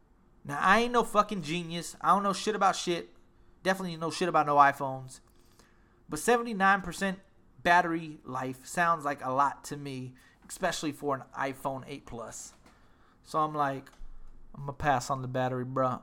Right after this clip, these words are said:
I'ma pass on the port, bruh. I'ma take me, all my dirty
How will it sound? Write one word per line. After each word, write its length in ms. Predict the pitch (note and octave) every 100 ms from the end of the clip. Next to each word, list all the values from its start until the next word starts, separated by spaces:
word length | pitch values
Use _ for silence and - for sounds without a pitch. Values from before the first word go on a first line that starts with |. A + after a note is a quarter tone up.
| -
I'ma 180 | A#2 A2+
pass 400 | - B2+ B2+ C#3
on 100 | B2+
the 60 |
port, 420 | B2 - B2+ - B2+
bruh. 240 | B2 B2+ - _ _ _ _
I'ma 120 | B2
take 260 | A#2+ B2+ B2+
me, 440 | C3 D3 D3 D3+ - _ _ _ _ _ _ _ _ _ _ _ _ _ _ _ _ -
all 280 | D3 D3+ D3
my 300 | D3 C#3+ C#3
dirty 540 | D3 D3 D3 C#3 B2